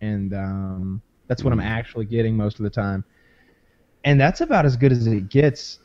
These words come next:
Speaker 1: unless I go, I could go to Athens. That's, that's one thing I might do. I may move closer to Athens, uh,
Speaker 2: Mm-hmm.
Speaker 1: and I'd be able to get, like, probably twenty-five by five or something like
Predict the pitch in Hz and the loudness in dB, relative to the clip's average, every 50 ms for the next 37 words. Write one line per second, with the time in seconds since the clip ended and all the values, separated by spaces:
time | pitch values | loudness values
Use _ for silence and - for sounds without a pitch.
0 | _ _ _ _ _ - 127 127 123 120 123 - 120 110 110 123 117 117 113 - | _ _ _ _ _ -2 0 2 2 2 2 0 -2 -2 0 2 2 2 2 0
1 | - - - 220 175 180 170 131 82 95 113 120 127 - - 92 101 117 143 165 | -2 2 2 2 6 6 4 4 4 0 0 0 0 0 0 -4 -2 0 0 0
2 | - - 185 180 190 - - 160 143 139 135 127 123 120 117 117 117 113 107 107 | 0 2 2 2 2 4 4 2 2 4 2 2 2 2 2 2 2 2 0 0
3 | - 117 104 110 131 147 160 156 143 - - - 131 123 123 - 113 - - 92 | -2 -2 0 2 2 4 4 4 2 2 2 2 2 2 2 0 -4 -4 -4 -4
4 | 92 98 104 113 - - 139 139 135 - - - _ _ - 98 98 98 98 98 | -2 -2 -2 -2 -2 -2 -2 -2 -2 -4 -10 -20 _ _ -8 -6 -4 -2 0 0
5 | 110 117 127 131 - _ _ - 131 123 123 123 117 117 113 - 120 120 117 110 | 0 0 -2 -4 -8 _ _ -18 -14 -6 -2 -2 -2 -2 0 2 4 4 4 4
6 | 107 107 110 107 - - 117 107 95 - 104 101 101 - - 110 101 101 - - | 2 -2 -2 -4 -6 -2 -2 -2 -2 0 0 -2 -2 0 0 0 0 0 -4 -6
7 | - - 113 110 107 - - 104 104 98 95 107 - - - 107 104 98 104 110 | -2 0 2 2 2 2 2 2 2 2 2 0 -2 -2 -2 0 0 2 2 0
8 | 110 - - 117 120 117 117 110 107 110 | -2 -2 -2 -2 0 0 2 2 2 0